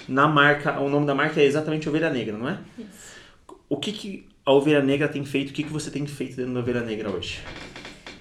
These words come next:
Speaker 2: Bom, primeiro de tudo, obrigada pelo convite. É um prazer estar aqui.
Speaker 1: Igualmente.
Speaker 2: E, bom, na Ovelha Negra eu já fiz um pouco de tudo, assim, desde, né, eu aprendi a costurar no meu curso de moda.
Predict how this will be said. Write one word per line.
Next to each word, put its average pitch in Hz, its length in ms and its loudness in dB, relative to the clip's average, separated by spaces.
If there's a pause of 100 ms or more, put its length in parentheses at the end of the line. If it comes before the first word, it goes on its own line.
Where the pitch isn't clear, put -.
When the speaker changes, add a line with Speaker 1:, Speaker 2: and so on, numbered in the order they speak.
(340)
Speaker 2:
Bom, 233 380 0 (400)
primeiro 285 380 4
de 311 100 -6
tudo, 294 300 -4 (140)
obrigada 262 340 -2
pelo 254 180 -4
convite. 240 580 -4 (320)
É 262 80 -8
um 247 120 -2
prazer 240 380 -4
estar 226 200 -4
aqui. 214 400 -8 (880)
Speaker 1:
Igualmente. 285 440 2 (140)
Speaker 2:
E, 262 500 -2 (280)
bom, 285 320 4
na 277 100 4
Ovelha 285 240 8
Negra 294 520 4
eu 262 100 0
já 285 160 2
fiz 330 320 -4
um 302 80 -2
pouco 285 220 2
de 247 120 -4
tudo, 247 360 -4
assim, 240 400 -4
desde, 220 760 -2 (260)
né, 233 360 -4
eu 233 80 0
aprendi 240 320 -2
a 240 40 -2
costurar 233 400 -4
no 220 80 -4
meu 214 160 -6
curso 226 420 -10
de 208 240 -10
moda. 262 640 -4